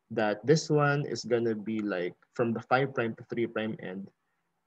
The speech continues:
then all your codons here will be reversed. And since, for example, if you reverse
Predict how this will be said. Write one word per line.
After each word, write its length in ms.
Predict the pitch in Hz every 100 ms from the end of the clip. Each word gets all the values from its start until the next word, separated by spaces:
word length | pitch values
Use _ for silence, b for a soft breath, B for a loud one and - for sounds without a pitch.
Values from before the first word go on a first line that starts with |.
| -
then 380 | 156 151 143 -
all 140 | 151
your 140 | 180 180
codons 400 | - 135 123 120
here 160 | 123
will 120 | 113 110
be 140 | 104
reversed. 480 | 107 117 156 - - _ _ _
And 120 | 127 127
since, 180 | 131
for 100 | -
example, 420 | 127 123 160 156 117
if 160 | 113
you 80 | 123
reverse 440 | 120 113 123 143